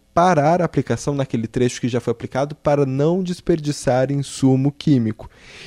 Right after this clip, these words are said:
E isso é feito também em outras partes, na parte da plantação, na parte da colheita. Então, assim, muita tecnologia de precisão.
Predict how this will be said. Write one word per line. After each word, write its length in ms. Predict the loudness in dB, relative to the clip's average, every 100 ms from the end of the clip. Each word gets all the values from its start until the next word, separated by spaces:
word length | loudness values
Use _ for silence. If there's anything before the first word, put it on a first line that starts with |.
| 0
E 220 | 2 4
isso 180 | 4 2
é 60 |
feito 260 | 2 0 0
também 240 | 0 2
em 140 | 2 2
outras 420 | 2 2 -2 -4
partes, 560 | 0 2 2 2 -2 -4
na 100 | 0
parte 300 | 0 -2 0
da 160 | -2 -2 -12 _
plantação, 960 | 0 2 2 0 -2 -4 0 2 2 0 -8 -10
na 100 | -4
parte 360 | 0 0 0 0
da 160 | -2 -2
colheita. 840 | 2 4 6 6 6 4 2 -4 -4 -20 -10
Então, 180 | -2 0
assim, 320 | 0 -4 -4
muita 540 | -2 2 2 2 0
tecnologia 580 | 0 -2 0 2 2 2
de 140 | 2 0
precisão. 880 | 0 2 2 2 -2 0 0 0